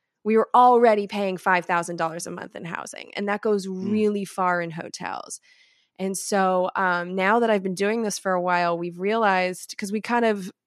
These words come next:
Speaker 1: in our first year, we're like, "We're gonna miss having a kitchen. We're gonna miss stability."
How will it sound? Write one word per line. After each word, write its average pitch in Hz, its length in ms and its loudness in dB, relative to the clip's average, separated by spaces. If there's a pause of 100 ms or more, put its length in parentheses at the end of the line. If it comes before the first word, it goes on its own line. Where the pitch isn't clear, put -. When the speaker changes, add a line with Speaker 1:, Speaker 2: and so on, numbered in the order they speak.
(140)
Speaker 1:
in 208 120 2
our 190 120 4
first - 380 -2
year, 190 140 2
we're 180 120 0
like, 180 260 -4 (100)
"We're 202 100 -2
gonna 208 200 0
miss 196 260 -2
having 190 280 -6
a 175 60 -4
kitchen. - 480 -8
We're - 120 -8
gonna 180 200 -4
miss 185 520 -4
stability." 175 720 -4